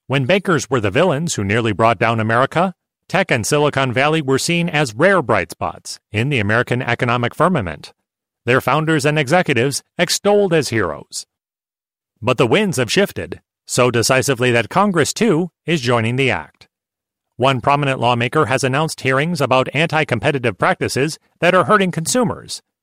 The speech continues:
And presidential candidate Elizabeth Warren has already called for the breakup of the large firms, saying that they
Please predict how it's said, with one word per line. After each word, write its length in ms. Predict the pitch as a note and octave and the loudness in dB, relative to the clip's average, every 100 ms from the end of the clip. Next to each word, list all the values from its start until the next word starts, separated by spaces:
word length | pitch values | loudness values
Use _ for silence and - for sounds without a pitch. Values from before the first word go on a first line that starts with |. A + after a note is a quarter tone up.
| _ _ _ _ - | _ _ _ _ -2
And 240 | G#2 G2+ | -2 0
presidential 480 | A2+ G#2+ A2 A2+ A#2+ | 0 2 0 0 -2
candidate 420 | - B2 A#2+ B2+ | 0 -2 0 0
Elizabeth 440 | G#2+ B2+ A2+ A2+ G#2+ | 0 0 0 -2 0
Warren 400 | A#2 E3 D3 D3+ _ _ | 0 2 0 -6 _ _
has 220 | - C#3+ F#3 | -2 0 2
already 320 | A3 F#3+ E3 | 2 2 0
called 320 | E3 D#3+ D3 | 2 0 0
for 100 | D#3 | -2
the 100 | C3+ | 0
breakup 380 | D#3 G#3 A#2 G#2+ | 2 2 0 -2
of 80 | F#2 | -2
the 80 | |
large 300 | G2+ G#2 G2+ | 2 2 0
firms, 480 | - A#2 C#3 F#3 - _ | 0 0 0 -2 -6 _
saying 340 | - - A#2+ B2 | -6 0 0 2
that 180 | A2+ - | 0 2
they 340 | A#2+ B2+ C3+ | 0 0 -4